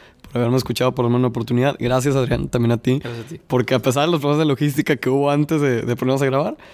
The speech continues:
Speaker 1: que no tiene idea, fue un desmoder. <laughs> Fue un, fue un soberano desmoder. Luego les
Speaker 2: Y es
Speaker 1: contaré las
Speaker 2: parte de
Speaker 1: stories. Es parte de, es parte de emprender, ¿verdad?
Speaker 2: Así es.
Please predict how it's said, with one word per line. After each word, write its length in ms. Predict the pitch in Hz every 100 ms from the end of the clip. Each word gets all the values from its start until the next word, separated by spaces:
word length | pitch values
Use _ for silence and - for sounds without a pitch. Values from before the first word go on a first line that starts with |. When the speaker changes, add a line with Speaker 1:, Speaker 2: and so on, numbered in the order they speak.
| -
Speaker 1:
que 100 | -
no 140 | 127 135
tiene 180 | 156
idea, 160 | 131 113
fue 160 | - 123
un 60 |
desmoder. 800 | 123 113 - 113 123 131 143 185 - 175 -
<laughs> 160 | 156
Fue 400 | - 147 127 -
un, 180 | 180 -
fue 140 | 180 233
un 80 |
soberano 380 | 269 185 151 165
desmoder. 260 | 139 127 131
Luego 160 | 180
les 80 | 196
Speaker 2:
Y 40 | 139
es 40 |
Speaker 1:
contaré 240 | 139 131
las 140 | 135 139
Speaker 2:
parte 40 |
de 40 | 127
Speaker 1:
stories. 320 | 107 82 -
Es 140 | 135
parte 340 | - 160 165 156
de, 120 | 123
es 60 | 117
parte 260 | 147 170
de 60 | 175
emprender, 420 | 165 139 127 120
¿verdad? 260 | 117 120 151
Speaker 2:
Así 200 | - 120
es. 300 | 107 -